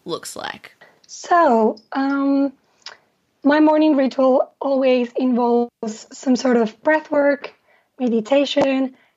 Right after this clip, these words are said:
Speaker 2: gratitude journal, and coffee. But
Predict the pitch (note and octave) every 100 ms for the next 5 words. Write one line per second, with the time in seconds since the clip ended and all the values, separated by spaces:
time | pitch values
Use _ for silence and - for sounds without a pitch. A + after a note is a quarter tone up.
0 | - D4+ D4+ C#4 A#3+ - A#3+ A#3+ A#3 A3+
1 | - - B3+ A#3+ B3 A#3+ B3+ _ - G#3+
2 | A#3 - _ _ - A#3 C#4+ C4 D#4 -